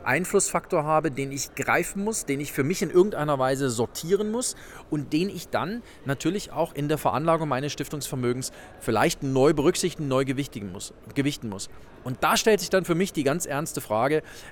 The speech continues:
bin ich in der Lage, wenn so ein Problem wie Corona um die Ecke kommt, bin ich das als Stiftungsvorstand noch bereit zu tragen? Kann ich das noch greifen? Kann ich das noch analysieren? Kann ich das für mich noch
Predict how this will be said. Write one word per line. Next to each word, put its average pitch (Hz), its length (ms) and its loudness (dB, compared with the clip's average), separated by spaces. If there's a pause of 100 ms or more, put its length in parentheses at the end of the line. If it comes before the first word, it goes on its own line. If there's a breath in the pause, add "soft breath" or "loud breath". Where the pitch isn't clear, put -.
bin 165 100 4
ich 190 140 0
in 170 80 -2
der 143 80 4
Lage, 170 640 4
wenn 151 180 0
so 175 100 4
ein 180 100 2
Problem 143 360 2
wie 156 60 0
Corona 143 400 0
um 127 100 -2
die 113 100 -2
Ecke 120 220 -4
kommt, 160 340 -2
bin 127 140 0
ich 135 100 -2
das 135 200 0
als 127 160 -4
Stiftungsvorstand 131 760 -4
noch 123 140 -4
bereit 110 460 -2 (180 loud breath)
zu - 120 -8
tragen? 156 440 0
Kann - 160 0
ich 165 140 -2
das 143 140 -2
noch 127 160 -4
greifen? 139 460 -4
Kann 139 200 -4
ich 135 100 -6
das 135 140 -4
noch 135 160 -8
analysieren? 123 640 -2
Kann 135 120 0
ich 131 80 -6
das 127 140 -6
für 127 120 -4
mich 131 180 -4
noch 127 180 -4